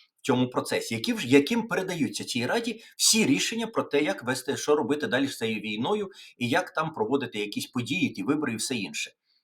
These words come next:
І друге, Єрмак чітко пообіцяв, вибори в ордо відбудуться разом з загальноукраїнськими місцевими виборами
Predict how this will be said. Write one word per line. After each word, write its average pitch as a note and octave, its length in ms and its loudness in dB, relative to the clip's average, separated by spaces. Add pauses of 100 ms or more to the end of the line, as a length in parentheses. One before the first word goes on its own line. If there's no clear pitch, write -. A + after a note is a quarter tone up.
І F3+ 80 -2
друге, D#3+ 440 0 (420)
Єрмак B2+ 440 2
чітко - 400 0
пообіцяв, B2+ 640 0 (260)
вибори F#3+ 360 4
в - 80 2
ордо G#3 320 2
відбудуться - 640 -4
разом C#3+ 280 0
з - 20 -4
загальноукраїнськими A#2 800 -2
місцевими A#2+ 420 0
виборами G#2 480 0